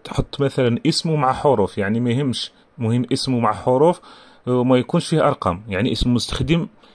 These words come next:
ما يقبلش أرقام، فقط الحروف، آه، باللغة، آه، الفرنسية. عندك كلمة المرور هنا وتأكيد كلمة المرور، هنا عندك تحط حروف وأرقام مختلطة، يعني وتعاودك تأكدها هنايا،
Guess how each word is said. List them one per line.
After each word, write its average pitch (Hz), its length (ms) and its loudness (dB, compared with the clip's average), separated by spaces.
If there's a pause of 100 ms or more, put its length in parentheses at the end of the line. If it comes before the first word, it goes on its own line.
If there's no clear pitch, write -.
(240)
ما 120 120 4
يقبلش 131 560 0
أرقام، 98 440 0
فقط - 400 -2
الحروف، 127 580 2 (440)
آه، 113 1120 -2
باللغة، 117 760 0
آه، 127 420 0
الفرنسية. 113 680 0 (320)
عندك 127 180 -2
كلمة 156 400 0
المرور 151 480 0
هنا 190 360 -4
وتأكيد - 720 -6
كلمة 165 360 2
المرور، 104 340 2 (280)
هنا 127 180 0
عندك 139 280 0
تحط - 380 -4
حروف 147 480 2
وأرقام 151 400 2
مختلطة، 127 600 0 (380)
يعني 113 220 0
وتعاودك 123 480 2
تأكدها 120 520 -2
هنايا، 127 380 0